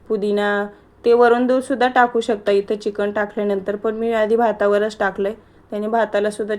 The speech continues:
छान फ्लेवर येतो. त्यानंतर आता चाळणीमध्ये दुसरा, अ, चाळणीतला जो भात ठेवला होता आपण नितळायला उकडलेला,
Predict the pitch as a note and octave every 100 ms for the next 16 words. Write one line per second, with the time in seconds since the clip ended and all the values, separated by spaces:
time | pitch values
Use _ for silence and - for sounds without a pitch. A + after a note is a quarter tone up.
0 | G#3 G#3+ G#3 A3+ G#3 G#3+ G#3 G#3 B3 -
1 | _ _ _ - B3 B3 B3+ C4 B3+ B3+
2 | B3 C4+ A#3 A#3 A#3 A#3 A3+ A#3+ B3 A#3+
3 | A#3 A#3 A3 G3+ G#3 G3+ A#3 G#3 G3+ G#3+
4 | A3+ G#3+ A3 A#3+ A3+ - A#3+ G#3 G#3+ G#3
5 | G3+ F3+ G3 A3 G#3 G3+ G3+ F#3+ G3 G3
6 | - - - - F#3+ F3+ G3+ G3+ G3+ A3+